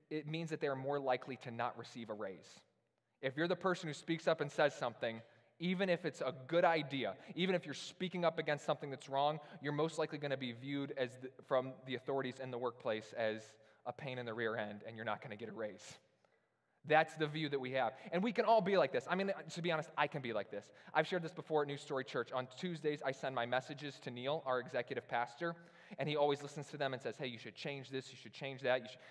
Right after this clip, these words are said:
And sometimes he doesn't give me any feedback at all. In the past few weeks, it had been really easy. He was like, "That sounds great. Go with that." But this past Tuesday, I sent him my message, and he sent me an entire text message of things that I needed to change.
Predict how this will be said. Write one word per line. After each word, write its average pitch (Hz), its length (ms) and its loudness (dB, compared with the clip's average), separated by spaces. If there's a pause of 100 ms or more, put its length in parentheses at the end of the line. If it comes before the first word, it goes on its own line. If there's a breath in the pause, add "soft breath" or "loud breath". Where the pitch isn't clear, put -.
(200 loud breath)
And 156 120 2
sometimes 208 480 -2 (160 loud breath)
he 180 100 -4
doesn't 175 200 0
give 160 120 0
me 143 120 -6
any 139 180 -2
feedback 120 480 0
at 110 80 -2
all. 104 320 0 (140)
In 143 40 0
the 151 60 2
past 202 300 0
few 185 120 -4
weeks, 165 280 -4
it 147 80 0
had 139 100 -4
been 135 220 0 (200)
really 165 280 2
easy. 123 240 -6
He 123 80 -10
was 123 100 -6
like, 123 120 -6
"That 160 160 2
sounds 180 340 -2
great. 151 260 2 (160)
Go 175 140 10
with 165 180 0
that." 95 160 -4 (360 soft breath)
But 185 120 6
this 180 140 -2
past 247 340 6
Tuesday, 156 260 2
I 143 40 6
sent 143 240 -2
him 139 100 -2
my 127 140 2
message, 143 480 -2 (320 soft breath)
and 180 100 0
he 240 220 2
sent 220 260 -2
me 190 140 2
an 156 100 4
entire 208 360 2
text - 300 4
message 156 360 0
of 143 80 -6
things 151 440 2 (200 loud breath)
that 165 80 8
I 196 100 8
needed 165 220 0
to 170 80 -2
change. 170 560 0